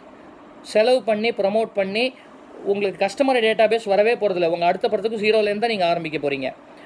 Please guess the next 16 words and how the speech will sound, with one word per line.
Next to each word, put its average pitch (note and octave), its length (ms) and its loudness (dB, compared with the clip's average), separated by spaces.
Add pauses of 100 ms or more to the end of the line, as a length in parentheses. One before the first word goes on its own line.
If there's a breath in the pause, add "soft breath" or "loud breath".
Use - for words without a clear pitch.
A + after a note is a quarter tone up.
(120 loud breath)
So, G3+ 500 2
நான் D3+ 340 -4
மறுபடியும் G3 380 0
சொல்றேன், F3 420 0 (320 loud breath)
பல F#3 200 2
தடவை G#3+ 300 0
சொல்லியிருக்கேன், D#3 440 -2 (920)
ஆ, D#3 340 0
நம்ம F3 300 -2
strong A3 480 -2
decisions F#3 460 -6
எடுக்கிற F3 380 -2
வரைக்கும், D3+ 420 -4 (640 loud breath)
ஆ, - 160 -6 (180)
ரொம்ப F3 200 -4
கஷ்டம். - 320 -8